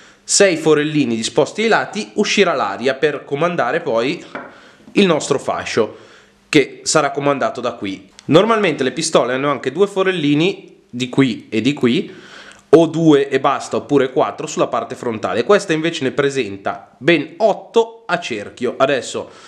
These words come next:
non so come si comporterà spruzzando, però presumo che chi se l'è studiata abbia studiato un sistema di regolarla al meglio. Quelle che uso io a livello professionale hanno quattro forellini invece che il circolino in centro.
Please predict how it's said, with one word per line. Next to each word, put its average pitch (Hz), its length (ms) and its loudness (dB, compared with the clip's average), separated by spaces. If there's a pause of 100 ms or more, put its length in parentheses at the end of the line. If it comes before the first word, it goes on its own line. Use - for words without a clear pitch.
(180)
non 131 160 4
so 165 160 2
come 139 180 -4
si 139 140 -6
comporterà 123 500 -2
spruzzando, 143 840 -2 (240)
però 139 220 2
presumo 123 400 -4
che 113 80 -10
chi 143 160 -4
se 113 140 0
l'è 110 80 0
studiata 123 640 0
abbia 113 460 -6
studiato 120 480 0
un 113 80 -4
sistema 113 440 -2
di 110 80 -6
regolarla 104 460 0
al 98 80 -6
meglio. 87 260 -16
Quelle 120 220 2
che 127 80 -4
uso 117 180 -2
io 120 140 0
a - 20 -2
livello 113 240 0
professionale 110 720 -4
hanno 107 260 -6 (140)
quattro 101 300 -2
forellini 101 640 -2 (240)
invece 113 380 2
che 101 260 0
il 113 120 -6
circolino 104 520 -2
in 95 100 -6
centro. 85 600 -8